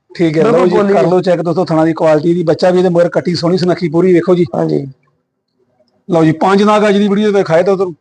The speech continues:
Speaker 1: ਜਿਹੜਾ ਨਗ ਜਿਹੜੇ ਵੀਰ ਨੂੰ ਪਸੰਦ ਆਊਗਾ, ਨੰਬਰ ਵੀਰ ਦਾ
Speaker 2: ਮਾਲ
Speaker 1: ਸਕਰੀਨ ਤੇ
Speaker 2: ਬਿਲਕੁਲ ਇੱਕ
Speaker 1: ਚੱਲੂਗਾ।
Speaker 2: ਨੰਬਰ ਲਿਆ ਸਾਰਾ ਹੀ।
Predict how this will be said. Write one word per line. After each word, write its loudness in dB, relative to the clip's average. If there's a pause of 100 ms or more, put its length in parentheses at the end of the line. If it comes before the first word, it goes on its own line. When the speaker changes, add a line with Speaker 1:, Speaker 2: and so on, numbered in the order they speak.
(440)
Speaker 1:
ਜਿਹੜਾ 2
ਨਗ 2
ਜਿਹੜੇ 2
ਵੀਰ -2
ਨੂੰ 0
ਪਸੰਦ -2
ਆਊਗਾ, 0
ਨੰਬਰ 0
ਵੀਰ 0
ਦਾ 2
Speaker 2:
ਮਾਲ 2
Speaker 1:
ਸਕਰੀਨ 0
ਤੇ 0
Speaker 2:
ਬਿਲਕੁਲ 0
ਇੱਕ 2
Speaker 1:
ਚੱਲੂਗਾ। 0
Speaker 2:
ਨੰਬਰ 0
ਲਿਆ 2
ਸਾਰਾ 0
ਹੀ। 0